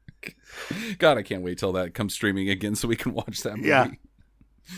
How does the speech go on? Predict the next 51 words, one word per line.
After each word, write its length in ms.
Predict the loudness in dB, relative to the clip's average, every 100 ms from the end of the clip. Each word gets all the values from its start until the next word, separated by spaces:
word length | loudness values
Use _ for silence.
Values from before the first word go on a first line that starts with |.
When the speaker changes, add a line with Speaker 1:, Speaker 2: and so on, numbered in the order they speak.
| -16 -18 -20 -20 -20 _ _
Speaker 1:
Okay, 640 | 6 6 6 6 8 6 4
uh, 460 | 6 8 8 8
where 220 | 6 6
are 120 | 6 6
we? 140 | 4
All 60 | 6
right, 180 | 6 4
so 140 | 4
he's 300 | 6 4 4
gonna 160 | 4 4
land. 580 | 2 2 0 0 -2
John 300 | 2 2 4
overhears 440 | 2 2 2 2 4
all 200 | 2 4
this, 420 | 4 2 0 -6
so 300 | 0 2 4
he 180 | 2 0
runs 680 | -2 2 4 6 2 0 -2
underneath 480 | 0 2 4 2 0
the 80 | -2
tunnels 560 | 0 2 2 0 -2
to 360 | 0 2 0 -2
get 340 | 0 2 2
to 100 | 2
the 100 | 0
runway, 480 | 0 0 0 0 0
almost 460 | 6 6 8 4 4
gets 220 | 2 2
ran 260 | 0 2
over, 320 | 2 0 2 2
and 80 |
it's 160 | 0 -2
the 80 | -4
stupidest 560 | -2 -2 0 0 -2
thing 160 | 0 0
on 140 | 0
the 60 | -2
planet 280 | -2 -2 -2
because 220 | -4 -6
he's 140 | -6 0
trying 240 | 2 2
to 40 |
get 140 | 4 4
out 160 | 6
of 80 | 4
a 60 | 2
manhole 480 | 0 0 0 -2 -4
type 260 | -6 -8
thing, 240 | -6 -6 -6
a 80 |
grate, 420 | -4 2 2 2